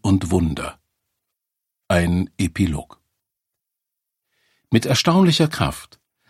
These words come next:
erneuert sich das Wunder des Überlebens aus verborgenen Quellen so, wie ein aus unterirdischen Gewässern gespeister Geysir durch nackte Erde, Schiefer und Eis sein Wasser ausstößt.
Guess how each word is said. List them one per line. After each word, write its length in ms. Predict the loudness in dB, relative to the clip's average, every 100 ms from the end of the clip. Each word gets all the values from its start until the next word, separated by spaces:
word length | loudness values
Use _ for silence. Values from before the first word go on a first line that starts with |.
| _
erneuert 480 | 4 6 6 4 2
sich 160 | -2
das 280 | 0 -2 0
Wunder 340 | 4 4 4
des 160 | 2 -2
Überlebens 880 | 0 0 2 2 4 2 2 -4 -4
aus 160 | -6 -2
verborgenen 760 | -2 0 0 0 2 0 0
Quellen 460 | -2 0 2 2 2
so, 440 | 2 2 4 2
wie 280 | 4 4 2
ein 360 | 2 2 4 2
aus 240 | 2 2
unterirdischen 800 | 4 4 4 2 -2 -2 0 0
Gewässern 540 | 2 0 -2 0 0
gespeister 600 | 0 -2 0 0 0 -2
Geysir 640 | 0 -2 -2 0 2 2 0 -8 _ _ _
durch 180 | -2 4
nackte 360 | 4 2 0 -4
Erde, 540 | 2 0 2 0 -2 -6
Schiefer 440 | -4 0 0 0
und 240 | -2 -4 -2
Eis 480 | 0 0 0 -6 -8
sein 420 | -2 0 2 0
Wasser 340 | -2 -4 -4 -6
ausstößt. 640 | -8 -10 -10 -10 -12 -12